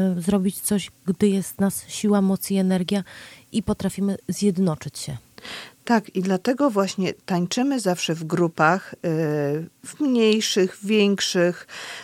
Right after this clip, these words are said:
Speaker 2: ale robimy, e, przed tańcem, oczywiście uczymy jeszcze, e, uczestniczki tańca, e, tych kroków, tego schematu tańca, po to, żeby wybrzmiało to tak,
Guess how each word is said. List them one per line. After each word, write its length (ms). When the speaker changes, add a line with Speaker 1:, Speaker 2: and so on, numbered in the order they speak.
Speaker 2:
ale 680
robimy, 720
e, 100
przed 360
tańcem, 580
oczywiście 540
uczymy 540
jeszcze, 380
e, 80
uczestniczki 720
tańca, 760
e, 100
tych 420
kroków, 680
tego 340
schematu 640
tańca, 680
po 180
to, 260
żeby 600
wybrzmiało 760
to 180
tak, 580